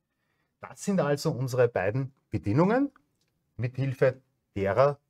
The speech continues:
wir die beiden Parameter c und a nun berechnen wollen. Setzen wir nun in die Gleichung ein, so sehen wir, dass sich Folgendes ergibt. Zehntausendachtundsechzig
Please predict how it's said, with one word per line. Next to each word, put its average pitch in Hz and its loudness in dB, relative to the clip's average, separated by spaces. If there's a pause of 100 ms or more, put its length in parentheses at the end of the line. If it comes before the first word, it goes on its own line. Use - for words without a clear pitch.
wir 117 -4
die 123 -10
beiden 92 -6
Parameter 98 -6
c 92 -10
und 101 -10
a 95 -8
nun 110 0
berechnen 90 -8
wollen. - -12 (1900)
Setzen 165 4
wir 190 4
nun 185 2 (260)
in 185 4
die 160 -2
Gleichung 110 -6
ein, 208 -8 (360)
so 143 -4
sehen 120 -4
wir, 214 -2 (340)
dass 131 2
sich - -6
Folgendes 107 0
ergibt. 143 -6 (120)
Zehntausendachtundsechzig 110 -4